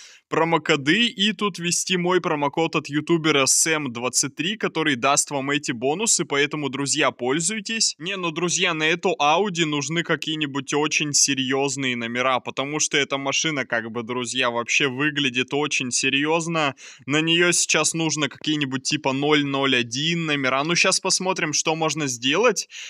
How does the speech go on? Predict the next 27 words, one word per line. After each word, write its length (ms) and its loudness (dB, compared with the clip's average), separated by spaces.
Я, 180 0
друзья, 400 0
сейчас 380 0
хочу 400 -2
сделать 500 -2
крутые 480 -4
номера, 480 -2
недорого, 680 0
просто 420 -4
вот 180 -8
посмотреть, 560 -2
что 200 -2
можно 320 -4
за 120 -4
небольшую 540 -6
сумму 400 -4
сделать. 640 0
Итак, 400 -8
друзья, 400 0
первый 380 2
вариант 400 2
вот 200 -4
такой, 480 0
М 220 4
ноль 320 0
ноль 260 0
один 420 -2